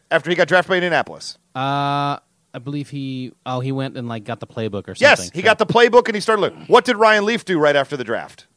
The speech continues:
Speaker 2: Uh, ate a pizza.
Speaker 1: Went to Vegas with his homeboys.
Speaker 2: Yeah.
Speaker 1: And had a freaking bender in Vegas. Fast forward to this past draft. What did Blake Bortles and Teddy Bridgewater first round draft picks do right after the draft?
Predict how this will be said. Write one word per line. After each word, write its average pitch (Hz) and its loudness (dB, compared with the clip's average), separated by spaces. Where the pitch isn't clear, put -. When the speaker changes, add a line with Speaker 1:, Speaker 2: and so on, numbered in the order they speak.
Speaker 2:
Uh, 101 -10
ate 120 -6
a 113 -8
pizza. 131 -12
Speaker 1:
Went 202 0
to 240 -2
Vegas 214 2
with 208 2
his 190 2
homeboys. 107 -2
Speaker 2:
Yeah. 101 -10
Speaker 1:
And 156 -4
had 180 2
a 170 2
freaking 170 -4
bender 185 0
in 175 -4
Vegas. 131 -4
Fast - -2
forward 262 4
to 226 -4
this 220 -2
past 233 -4
draft. 139 -4
What 226 4
did 262 -4
Blake 202 2
Bortles 214 4
and 190 -8
Teddy 214 -2
Bridgewater 175 0
first 165 -6
round 151 -2
draft 139 -2
picks 156 -8
do 156 -2
right 139 2
after 127 -4
the 117 -14
draft? 95 -10